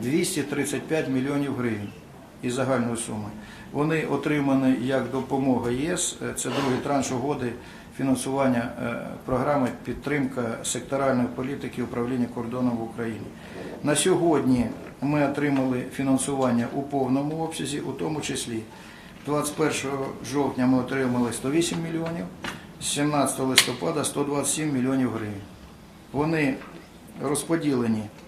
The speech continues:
на заходи щодо побудови україно-російського державного кордону та кордону з Автономної Республіки Крим — дев'яносто п'ять і сім десятих мільйонів.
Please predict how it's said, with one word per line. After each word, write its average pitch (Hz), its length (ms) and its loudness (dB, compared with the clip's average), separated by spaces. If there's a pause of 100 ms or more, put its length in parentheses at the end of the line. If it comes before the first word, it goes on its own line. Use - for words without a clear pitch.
(320)
на 147 140 4
заходи 135 420 0
щодо 131 280 0
побудови 135 520 0
україно-російського 127 880 0
державного 117 480 2
кордону 117 400 0
та 113 140 -6
кордону 117 560 -2
з - 40 -6
Автономної 117 440 0
Республіки 117 560 -6 (140)
Крим — 127 240 0 (460)
дев'яносто 135 460 0
п'ять 120 280 -2
і 120 60 -2
сім 175 300 -2 (500)
десятих 147 500 0
мільйонів. 147 480 0